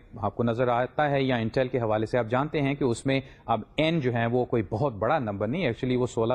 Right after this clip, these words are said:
بتیس کے قریب ہی ہے۔ تو اس حوالے سے یہ این جو ہے یہ وہ جنرل پرپز رجسٹرز ہمارے پاس اویلیبل ہیں۔ یا میں یہ کہتا چلوں کہ although رجسٹرز ہوتے تو جنرل پرپز ہیں، لیکن آپ دیکھ چکے ہیں کہ کافی رجسٹرز جو ہیں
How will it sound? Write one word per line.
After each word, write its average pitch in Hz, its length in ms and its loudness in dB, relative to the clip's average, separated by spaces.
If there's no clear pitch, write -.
بتیس 170 320 -2
کے 170 100 2
قریب 139 280 0
ہی 127 140 2
ہے۔ 120 60 2
تو 202 140 2
اس 254 200 2
حوالے 170 340 4
سے 175 160 2
یہ 175 180 4
این 226 260 4
جو 170 180 2
ہے 131 240 4
یہ 135 220 2
وہ 131 140 2
جنرل 143 260 2
پرپز 127 400 -2
رجسٹرز 110 720 0
ہمارے 107 200 0
پاس 107 220 -2
اویلیبل 131 400 2
ہیں۔ 208 120 2
یا 135 160 4
میں 131 120 0
یہ 127 200 2
کہتا 151 240 2
چلوں 151 240 0
کہ 165 100 4
although 160 500 4
رجسٹرز 156 560 2
ہوتے 170 240 2
تو 214 100 4
جنرل 160 300 0
پرپز 147 380 0
ہیں، 156 100 4
لیکن 143 320 2
آپ 123 180 0
دیکھ 170 160 2
چکے 131 280 -2
ہیں 123 160 0
کہ 135 260 0
کافی 175 320 0
رجسٹرز 127 540 0
جو 131 100 0
ہیں 127 140 2